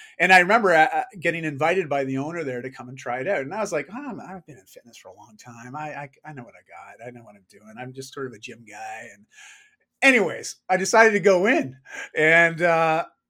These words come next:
I've never been spanked like that. <laughs> You know, like, here I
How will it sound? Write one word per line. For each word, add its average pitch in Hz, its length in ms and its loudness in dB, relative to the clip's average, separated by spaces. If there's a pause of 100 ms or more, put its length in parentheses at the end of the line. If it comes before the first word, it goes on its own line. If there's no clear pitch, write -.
(260)
I've 220 160 2
never 262 240 -2
been 214 180 -4
spanked 220 540 -4
like 165 180 -4
that. 135 280 -14
<laughs> - 600 2 (300)
You 262 120 4
know, 220 200 4
like, 226 320 8
here 254 540 6
I 254 120 8